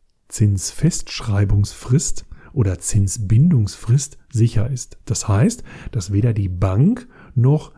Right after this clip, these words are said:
der Kreditnehmer selber an diesem Zins etwas machen konnten. Und zwar auch egal, wie sich der allgemeine Zins am Markt entwickelt. Jetzt gibt es natürlich auch Kunden, die sagen,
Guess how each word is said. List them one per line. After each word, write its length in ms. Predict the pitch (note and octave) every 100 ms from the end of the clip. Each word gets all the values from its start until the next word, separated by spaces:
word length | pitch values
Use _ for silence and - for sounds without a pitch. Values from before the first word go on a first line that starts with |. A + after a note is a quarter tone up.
| _
der 100 | -
Kreditnehmer 720 | A2 - G#2+ C3+ C3+ C3 C3+ C3
selber 640 | A2+ D3+ D#3 G2 C3+ D#3
an 160 | G#2
diesem 320 | G2+ A#2+ D3+ E3
Zins 420 | - A2 B2 C#3+
etwas 320 | - - C3+
machen 340 | A2+ A2 F#2
konnten. 420 | D#2+ F#2+ F2+ C3+ G2 _ _
Und 120 | -
zwar 180 | F#2+ G#2+
auch 140 | A2 A2
egal, 640 | A#2 G#2 F#2 F#2 C#3 F3+ - - -
wie 120 | A2
sich 180 | G#2 G2+
der 200 | - G#2+
allgemeine 540 | G#2 A2+ D#3 D3 D3
Zins 380 | C#3+ - A2+ C3+
am 160 | D#3+ G#2
Markt 260 | G2 F#2+
entwickelt. 640 | C3+ A#2+ G#2 - A#2+ - - _ _ - - - _ _ -
Jetzt 320 | A2+ - -
gibt 220 | B2 F3+
es 100 | -
natürlich 460 | A2+ G2+ G#2+ G#2 -
auch 220 | G2 -
Kunden, 640 | - A2 A2+ B2 C3+ C#3+ D#3
die 160 | A#2+
sagen, 540 | A2 G#2+ G#2+ B2 C3+